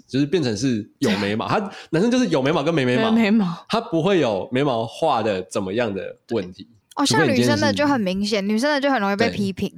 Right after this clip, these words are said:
Speaker 1: 对。
Speaker 2: 哎呀，因为女生毛量本来就比较少啊。
Speaker 1: 嗯。
Speaker 2: 啊，就是
Speaker 3: 哦。
Speaker 2: 你如果有一些人眉毛颜色又比较淡，
Speaker 1: 嗯。
Speaker 2: 他可能就会落差很明显。
Speaker 3: 哦，对，有一阵子很流行把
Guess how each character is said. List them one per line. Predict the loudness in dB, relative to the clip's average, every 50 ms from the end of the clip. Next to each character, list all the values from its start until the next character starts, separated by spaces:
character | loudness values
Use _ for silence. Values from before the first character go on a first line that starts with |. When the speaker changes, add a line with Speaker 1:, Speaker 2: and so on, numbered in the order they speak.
| -20 -20 -20 _
Speaker 1:
对。 | -20 -20 -20 _ _ _ _
Speaker 2:
哎 | 0 0
呀， | 2 2 2 2 0 0 0
因 | 0 0
为 | 2 2 2 2
女 | 2 2
生 | 2 0 2 2
毛 | 2 2 2 2 2 2
量 | 2 2 2 2
本 | 2 0 0
来 | 0
就 | 0 -2
比 | -2 -2
较 | -2 -2 -2
少 | -2 -2 -2 -2 -2 -2
啊。 | -2 -2 -2 0 0 0 2 2 0 0 -2 -4
Speaker 1:
嗯。 | -6 -10 _ _ _ _ _ _ _ _ -20 _ _
Speaker 2:
啊， | -2 -2 -2
就 | 0 -2 -2 -2 0
是 | -2 -2 0 0 -2 -2
Speaker 3:
哦。 | -4 -6 -12 -12 -12 -12 -14 -16 -8 -4
Speaker 2:
你 | 0 2
如 | 2 2 2 2
果 | 2 2 0 0 -2 -2
有 | -4 -2 0 0 0
一 | 0
些 | 0 0
人 | 0 2 0 0 0
眉 | -2 -2 -2
毛 | -2 -2 -2 -2
颜 | -2 -2 -2 -2
色 | -2 -2 -2 0
又 | -2 -2
比 | -2
较 | -4 -6 -6 -6 _
淡， | -6 -6 -6 -8 -12 -18 _ _ _
Speaker 1:
嗯。 | -6 -4 -4 -6 -8 -10 -8
Speaker 2:
他 | -6 -4 -2
可 | 0
能 | 0 -2 -2 -4 -4
就 | -2 -2 0
会 | 2 2 0 0
落 | 0 0 0 0
差 | -2 -4 -4 -4 -4 -4
很 | -4 -6
明 | -6 -4
显。 | -4 -4
Speaker 3:
哦， | -2 0
对， | 0 2 2 2 0 0 0 0
有 | 0 0 0 0
一 | -2
阵 | -2 -2 -4 -4
子 | -4 -4 -2
很 | -2 0 0 0 -2 -2
流 | -2 -2 -2 0
行 | -2 -2 -2 -2 -2 -2
把 | -2 -2 -4 -4 -4 -8